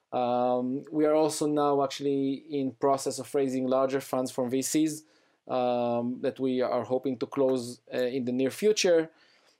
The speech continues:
And we have a business model. So the business model is, is very simple. It's just the business model of decentralized cooperation is that if you are contributing to the network, you receive tokens. As I said, those tokens become valuable because they are needed to be,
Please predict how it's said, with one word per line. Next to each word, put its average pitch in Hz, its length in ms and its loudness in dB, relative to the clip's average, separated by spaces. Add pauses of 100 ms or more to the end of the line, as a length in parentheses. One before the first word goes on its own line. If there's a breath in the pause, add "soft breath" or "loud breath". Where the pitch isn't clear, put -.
(500 soft breath)
And 156 340 4
we 156 60 4
have 156 160 4
a 160 60 4
business 151 280 4
model. 107 320 0 (1200 soft breath)
So 165 280 2
the 156 100 2
business 196 240 4
model 185 160 6
is, 160 200 2
is 143 200 2
very 147 200 6
simple. 185 400 2
It's 131 160 2
just 139 320 0 (360 soft breath)
the 131 100 -2
business 156 260 4
model 160 180 4
of 139 60 0
decentralized 156 440 0
cooperation 151 560 2
is 127 140 0
that 127 200 2 (140)
if 143 160 -4
you 156 80 4
are 139 80 4
contributing 135 580 0
to 127 80 -2
the 127 100 2
network, 151 380 2
you 135 80 -2
receive 120 360 -4
tokens. 147 540 2 (280 soft breath)
As 127 80 2
I 135 80 4
said, 131 260 0
those 135 220 4
tokens 139 280 2
become 127 320 -2
valuable 131 380 4
because 120 380 -2
they 123 80 4
are 120 80 0
needed 127 240 0
to 127 80 -4
be, 120 240 -4